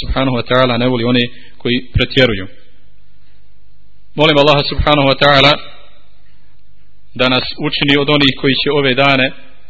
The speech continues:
ispuniti dobrim dijelima i ibadetom i da nas učini od onih koji će shvatiti i razumjeti ovu vjeru. اللهم انصر الإسلام وأعز المسلمين. اللهم انصر الإسلام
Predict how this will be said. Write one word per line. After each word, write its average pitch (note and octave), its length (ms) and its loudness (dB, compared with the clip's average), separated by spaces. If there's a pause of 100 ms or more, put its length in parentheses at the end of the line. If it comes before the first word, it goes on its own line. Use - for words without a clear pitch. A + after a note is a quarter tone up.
ispuniti C3 480 -2 (360)
dobrim C3 340 2
dijelima C3 380 4
i B2 120 2
ibadetom C3+ 500 4 (360)
i B2+ 100 -4
da B2 80 4
nas A#2+ 200 -2
učini C#3 340 -4
od B2 120 -2
onih B2 260 2 (300)
koji B2 300 0
će B2 80 0 (100)
shvatiti B2+ 440 0
i A2+ 120 -2
razumjeti A#2 460 0 (1300)
ovu A#2 200 0
vjeru. A#2 420 2 (1700)
اللهم C#3 280 4
انصر C3 220 0
الإسلام B2+ 420 0
وأعز A#2+ 420 -2
المسلمين. A2 520 -6 (840)
اللهم C3+ 300 4
انصر C3+ 280 0
الإسلام C3 420 0